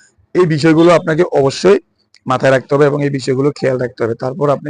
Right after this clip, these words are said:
যদি এখান থেকে বের হয়ে যান, এখানে বলছে যে এখানে আরো একটা অপশন আছে, turn your story into reel, অর্থাৎ আপনি যদি এখানে ট্যাপ দিয়ে দেন, উম, এখানে যদি চলে আসেন, আপনাকে বলছে যে আপনার রিল ভিডিওগুলো থেকে বা আপনার স্টোরিগুলো থেকে আপনি চাইলে এখান থেকে ক্লিপগুলো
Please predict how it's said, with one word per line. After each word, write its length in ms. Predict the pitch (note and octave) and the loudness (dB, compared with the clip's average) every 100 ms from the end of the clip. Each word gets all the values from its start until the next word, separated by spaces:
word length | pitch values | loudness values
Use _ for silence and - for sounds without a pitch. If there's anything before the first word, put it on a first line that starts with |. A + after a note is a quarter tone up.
| C#3+ | -4
যদি 120 | D3 D3 | -4 -4
এখান 140 | C3+ | -4
থেকে 100 | C3+ C#3 | -6 -6
বের 120 | C#3 C3+ | -8 -6
হয়ে 120 | C3+ | -4
যান, 120 | D#3 A3+ _ _ _ _ _ _ | -2 -4 _ _ _ _ _ _
এখানে 300 | D3+ D3 E3+ A3+ - _ _ B2+ | -4 -2 -2 -4 -8 _ _ -4
বলছে 240 | C#3 C3+ D#3+ | -2 -2 -2
যে 60 | F3 - | -2 0
এখানে 160 | C#3 C#3+ | -2 0
আরো 80 | C#3+ C3+ | 0 -2
একটা 120 | D3+ | -2
অপশন 200 | C3+ C#3 C3+ | -4 -4 -2
আছে, 140 | D3 F#3 - _ _ _ _ - | 0 -2 -4 _ _ _ _ -10
turn 260 | D3 D#3+ F3+ - C#3+ | -4 -4 -4 -2 0
your 160 | D#3 E3 - | 2 0 -2
story 360 | D3 C#3+ D#3+ F#3 - | 0 2 2 0 -2
into 180 | C#3 C#3+ B2+ | -4 -2 -2
reel, 140 | A#2+ G#2+ _ - _ _ - | -2 -4 _ -20 _ _ -10
অর্থাৎ 220 | C3+ D3+ C#3+ | -6 -6 -6
আপনি 120 | C#3+ C#3+ | -4 -2
যদি 80 | D3+ | -2
এখানে 160 | C#3 C#3 C#3+ | -2 -2 -4
ট্যাপ 140 | C3+ C#3+ | -4 -2
দিয়ে 120 | D3 | 0
দেন, 100 | E3+ C4 _ _ _ _ _ _ - | 0 -2 _ _ _ _ _ _ -16
উম, 140 | A#2 - | -14 -6
এখানে 160 | B2 C#3 | -4 -2
যদি 100 | D3 C3+ | -2 -2
চলে 140 | C#3+ D3 | 0 2
আসেন, 160 | D3+ F3+ - | 0 -2 -4
আপনাকে 240 | C#3 D3 D3 | -4 -2 0
বলছে 200 | C#3 C3 D3+ | 0 0 0
যে 40 | D#3 | -2
আপনার 180 | D#3 D#3 C3+ | -2 0 2
রিল 160 | D3 D3 | 2 2
ভিডিওগুলো 400 | D3 D#3 D3 D#3 D3 | 2 2 2 0 -2
থেকে 200 | C#3+ F3+ A#3 - _ _ - | 0 2 2 -2 _ _ -8
বা 80 | A#2 - B2+ | -6 -4 -4
আপনার 180 | - D3+ - | -2 -4 -2
স্টোরিগুলো 480 | - D#3+ E3 E3+ F3 | 0 2 2 0 -2
থেকে 140 | E3+ E3 | 0 -2
আপনি 120 | D#3+ E3 E3 | -2 -4 -2
চাইলে 180 | D3+ D#3 | -2 0
এখান 140 | C#3 C3+ | -2 -2
থেকে 120 | D3+ - | -4 -2
ক্লিপগুলো 360 | D3 C#3+ D3+ | -6 -4 -2